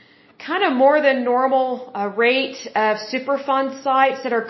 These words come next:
caused by the dry cleaning industry. I find that kinda odd because Nebraska, you know, I don't know much about that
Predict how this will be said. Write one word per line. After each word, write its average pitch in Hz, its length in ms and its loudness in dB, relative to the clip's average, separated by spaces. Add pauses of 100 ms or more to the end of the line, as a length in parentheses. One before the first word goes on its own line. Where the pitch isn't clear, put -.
(100)
caused 233 420 2
by 220 160 2
the 214 180 -4
dry 208 320 2 (120)
cleaning 240 260 -2
industry. 233 480 -4
I 240 80 2 (140)
find 233 200 0
that 233 220 2
kinda 226 240 -2
odd 226 320 2
because 233 300 -4
Nebraska, 254 640 0 (760)
you 247 120 -4
know, 247 140 2 (180)
I - 20 4 (200)
don't 254 320 -2
know 269 180 2
much 254 320 0
about 233 320 0
that 214 240 0